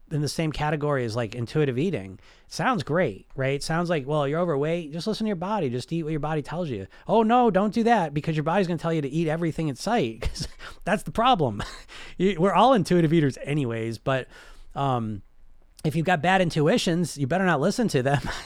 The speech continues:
If you've been overweight for twenty years, you know, you can't trust yourself. Now, I tell this to my clients. I got a client who's obese, and I said, "Listen, you cannot trust your body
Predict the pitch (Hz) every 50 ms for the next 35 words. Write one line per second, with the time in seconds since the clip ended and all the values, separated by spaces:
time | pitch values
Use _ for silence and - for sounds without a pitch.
0 | - - - - - - 175 - - - 202 175 - 208 202 185 214 226 185 175
1 | 170 196 226 226 175 160 - - 196 202 190 175 170 185 208 202 170 143 117 -
2 | - - - - - - - - - 151 147 151 170 180 160 160 - - 190 185
3 | - 214 220 - 233 170 196 135 - - - - - - 170 180 202 - - 269
4 | 262 - - 226 175 - - 214 254 247 165 160 175 196 190 175 151 165 165 -
5 | - 170 - - 247 156 160 139 151 226 269 233 117 95 - - 135 151 165 160
6 | - 175 160 190 220 - 240 175 143 180 175 - 160 151 170 208 220 185 - -
7 | 190 214 226 196 - - 143 151 160 147 131 120 156 190 202 160 117 98 87 -
8 | 80 -